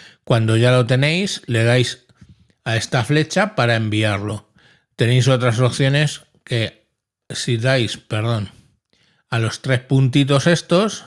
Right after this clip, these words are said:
le dais y tenéis ahí, pues, que podéis programar el, el envío, podéis descartarlo, etcétera. ¿Vale? Esto sería un poco, eh, que estamos,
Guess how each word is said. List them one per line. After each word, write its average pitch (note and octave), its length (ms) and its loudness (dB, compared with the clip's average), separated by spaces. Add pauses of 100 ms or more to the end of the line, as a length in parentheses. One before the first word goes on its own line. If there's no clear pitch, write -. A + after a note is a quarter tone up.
(160)
le A2+ 200 -2
dais D3+ 520 0 (380)
y B2 100 -4
tenéis B2 500 -2 (260)
ahí, C#3+ 560 0
pues, A#2+ 220 0 (300)
que A#2+ 140 0
podéis A#2+ 320 0
programar A2+ 640 -2
el, A2+ 440 0
el A#2 200 0
envío, E3+ 800 4
podéis A2+ 340 0
descartarlo, C3+ 840 0
etcétera. G#2 640 -4 (520)
¿Vale? A2+ 380 2 (520)
Esto A#2+ 260 0
sería B2 360 2
un B2 120 4
poco, B2 600 2
eh, G#2 720 -2
que - 80 -2
estamos, B2 600 0